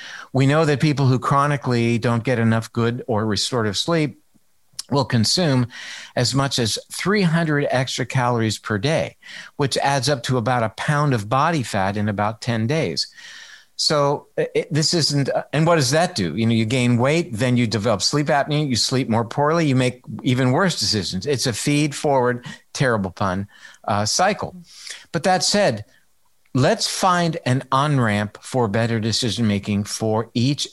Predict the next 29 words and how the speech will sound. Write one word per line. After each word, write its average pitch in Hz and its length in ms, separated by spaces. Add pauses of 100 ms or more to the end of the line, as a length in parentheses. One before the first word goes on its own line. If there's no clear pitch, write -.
individual. 107 760 (460)
And 139 380
in 180 160
a 165 60
person 196 580
whose 131 400
primary 165 520
problem 151 460 (260)
may 127 140
well 143 320
be 147 300 (140)
diet-related, 104 880 (320)
the 123 100
on-ramp 151 480 (140)
is 123 240
not 131 220
going 135 180
to 127 80
be 123 320
to 120 180
give 117 320
them 113 260
a 107 140
better 107 300
diet. 98 320
It, 117 280
it 120 240
will 123 140
be 113 400